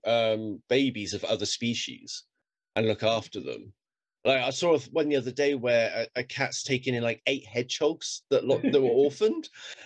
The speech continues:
Speaker 1: and then,
Speaker 2: Yeah.
Speaker 1: and then she's just lying there with all these hedgehogs on her. Just, yeah. <laughs> I just
Speaker 2: It's adorable.
Speaker 1: Yeah, I, I think it's a, it must be something to do with it if, if, um, the, the female cat finds the young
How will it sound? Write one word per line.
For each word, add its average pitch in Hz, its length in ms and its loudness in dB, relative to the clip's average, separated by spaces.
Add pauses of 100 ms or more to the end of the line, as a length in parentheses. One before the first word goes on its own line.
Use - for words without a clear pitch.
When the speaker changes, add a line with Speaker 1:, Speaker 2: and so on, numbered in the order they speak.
(140)
Speaker 1:
and 302 140 2
then, 220 220 0
Speaker 2:
Yeah. - 80 -8 (340)
Speaker 1:
and 226 100 4
then 240 80 0
she's - 200 -4
just - 240 4
lying 226 380 2
there 180 160 4
with 151 100 -6
all 190 100 -2
these 180 140 2
hedgehogs 143 560 0
on 110 180 -2
her. 98 200 -4 (520)
Just, 185 240 2 (540)
yeah. 175 400 2
<laughs> - 80 -10
I 427 40 8
just - 240 -4 (640)
Speaker 2:
It's 208 140 2
adorable. 123 760 2 (160)
Speaker 1:
Yeah, 214 400 2
I, 208 200 0
I - 20 -2
think 233 220 -4
it's 247 160 -2
a, 175 120 0
it 208 80 0
must 220 180 0
be - 60 -6
something 180 280 -4
to 151 120 -8
do 156 300 4
with 135 220 4
it 147 180 0
if, 151 180 -6 (140)
if, 151 180 -4 (220)
um, 139 520 4
the, 139 140 2 (280)
the 131 440 4
female 127 380 2
cat 123 320 -4
finds 110 500 -2
the 110 120 -4
young 104 420 2